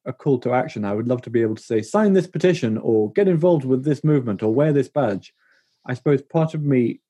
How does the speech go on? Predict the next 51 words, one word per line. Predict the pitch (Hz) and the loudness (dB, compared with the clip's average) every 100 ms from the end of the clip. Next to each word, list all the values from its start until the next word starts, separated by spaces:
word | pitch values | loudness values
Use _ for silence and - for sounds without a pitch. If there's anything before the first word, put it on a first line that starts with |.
| _ | _
thinks | - 127 - | -4 -4 -4
that, | - 117 - - _ _ 165 | -4 -4 -4 -20 _ _ -6
that | 131 | -4
the | 135 | -2
book, | 127 147 - - _ _ _ - | 0 -2 0 -6 _ _ _ -8
the | 135 | -2
book | 147 151 | -2 0
is | 147 | 0
more | 139 135 | 2 2
an | 131 | 2
attempt | 123 143 135 - | 0 -2 -2 -2
to | |
make | 127 127 - | 0 0 0
peace | 160 160 - | -2 -2 -2
with | 117 107 | -4 -4
change. | - 101 101 | -4 -2 -4
And, | - 123 - | -6 -8 -6
and, | 135 - | -10 -4
and, | 143 139 _ | -4 -4 _
yeah, | 180 151 | -6 -4
fine, | - 120 | -2 -2
I | - | 0
refuse | 120 110 - 160 113 | 0 0 2 0 0
to | 110 | -4
make | 107 - | -4 -2
peace | 120 110 | -4 -4
with | - | -6
some | - 120 | -4 -2
aspects | 104 - - - | -4 -8 -10 -8
of | 107 | -10
change | - 101 101 | -6 -6 -6
when | 110 | -6
it | - | -6
comes | - 110 110 | -6 -8 -8
to, | _ 98 - - | _ -6 -6 -10
to, | - 101 95 - | -10 -8 -8 -12
to | - - | -6 -6
issues | 110 110 104 | -4 -6 -6
around | 104 104 | -8 -4
climate | 123 113 - | -4 -4 -6
change, | 110 104 | -8 -6
when | 110 | -8
it | |
comes | - 123 | -6 -6
to | 127 | -2
issues | 127 120 110 | -2 -2 -8
around | 110 | -8
stuff | 110 143 | -6 -4
that | 151 | -2
we | 135 | 0
can | 151 | -2